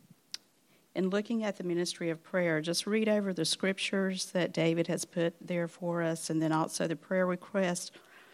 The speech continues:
Um, also, if you do have a prayer request, you can go on the city and submit a prayer request, and you will have the whole body to pray for your needs. Um,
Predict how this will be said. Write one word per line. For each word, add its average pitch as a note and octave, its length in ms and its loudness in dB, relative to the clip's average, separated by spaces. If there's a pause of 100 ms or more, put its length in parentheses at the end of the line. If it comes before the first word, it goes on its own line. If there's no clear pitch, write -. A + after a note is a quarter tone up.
(640)
Um, E3 420 4
also, F#3+ 760 6 (260)
if E3+ 240 0
you F#3 80 0
do F3+ 160 4
have F#3 160 4
a D#3+ 60 2
prayer E3 240 -2
request, E3 420 -2
you D#3+ 80 -2
can D#3+ 140 2
go E3 240 4
on D#3+ 100 4
the D3 100 2
city D#3+ 520 -2 (460)
and D#3+ 300 2
submit E3+ 360 0
a D#3+ 40 -4
prayer D#3+ 280 -2
request, D3+ 480 -4
and E3+ 120 -2
you D#3+ 200 -2
will E3 180 -4
have E3 240 -4
the D#3+ 80 -4
whole D#3+ 160 2
body D#3 380 0
to - 140 -12
pray D#3+ 420 0
for D#3 140 -10
your D3+ 180 -4
needs. D3 500 -4 (640)
Um, D#3+ 420 2